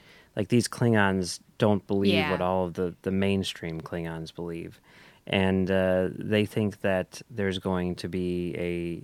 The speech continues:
Speaker 1: a, a Klingon savior, which they're gonna come across eventually. And this guy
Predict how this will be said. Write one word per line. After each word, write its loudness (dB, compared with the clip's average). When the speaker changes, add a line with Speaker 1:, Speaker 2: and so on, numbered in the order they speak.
Speaker 1:
a, -8
a -6
Klingon 0
savior, -2
which -10
they're -2
gonna -4
come -2
across -6
eventually. -10
And 0
this -4
guy 0